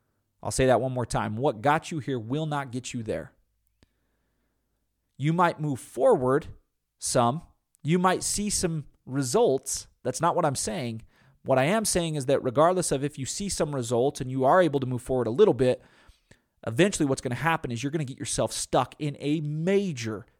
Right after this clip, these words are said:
painstaking rut. And it will affect your life in many different ways. It will affect your business. It will affect your peace. It will eventually affect your bottom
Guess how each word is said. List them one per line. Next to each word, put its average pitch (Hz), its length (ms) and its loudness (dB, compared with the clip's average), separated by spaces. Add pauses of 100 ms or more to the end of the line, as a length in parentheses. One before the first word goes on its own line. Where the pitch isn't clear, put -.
(140)
painstaking 151 880 2 (1600)
rut. 110 300 -4 (1300)
And 127 80 0
it 160 140 2
will 190 160 4
affect - 580 -2 (680)
your 147 180 2
life 143 460 2 (640)
in 123 280 -4
many 123 400 -2 (280)
different 123 320 -2
ways. - 400 -6 (500)
It 131 120 -4
will 113 120 -4
affect 123 380 -4
your 147 100 -2
business. - 720 -6 (640)
It - 120 -8
will 123 160 -2
affect - 340 -4
your 151 100 -2
peace. - 640 -6 (380)
It 156 180 0
will 170 220 4
eventually 131 500 -2
affect - 380 -4
your 127 120 0
bottom 123 460 0